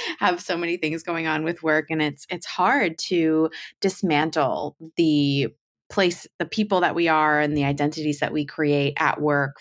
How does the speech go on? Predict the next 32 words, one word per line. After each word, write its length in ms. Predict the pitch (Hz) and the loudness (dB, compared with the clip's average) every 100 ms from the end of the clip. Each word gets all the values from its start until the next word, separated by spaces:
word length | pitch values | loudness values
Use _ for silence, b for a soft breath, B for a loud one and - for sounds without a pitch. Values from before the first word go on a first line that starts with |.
| - | -4
from 280 | 156 143 151 | -2 0 0
who 120 | 151 | 0
we 140 | 143 | 2
are 320 | 131 143 123 | 2 0 0
as 200 | 123 147 | -2 -4
people. 480 | - - - 139 135 | -6 -6 -2 -2 0
And 220 | - 156 | -2 -4
so, 380 | 151 160 147 143 B B B B B - | -2 0 2 2 B B B B B -2
um, 460 | 165 156 147 143 - | 0 2 0 -2 -4
when 140 | 180 | 0
I, 400 | 170 175 170 156 - | 2 2 0 -4 -2
I've, 220 | 165 165 - | -2 0 -2
I've 160 | 185 | 0
been 140 | 214 208 | 4 2
in 80 | |
similar 460 | 180 175 160 156 147 | 2 -2 0 2 0
situations, 560 | 156 196 254 226 180 170 | -2 -2 0 0 -2 0
not, 240 | 151 - | 0 0
like, 180 | 147 139 | -6 -6
selling 320 | - 147 147 | -4 0 0
my 80 | 131 | -2
company. 580 | 143 311 208 120 160 208 | 0 0 0 -4 -4 -6
Congratulations, 720 | - 151 139 139 - - - - | -4 0 0 0 -2 -4 -6 -4
by 140 | 139 | -4
the 120 | 139 | -4
way, 180 | - - | -6 -6
that's 300 | - - - _ | -6 -12 -16 _
quite 180 | - - | -8 -6
an 80 | 123 | -6
accomplishment. 720 | - 123 147 - 147 415 - B B B - | -8 -8 -8 -10 -6 -6 -8 B B B 0
Um, 400 | 185 180 170 - 202 | 2 2 0 -8 -2
but 220 | 196 | 0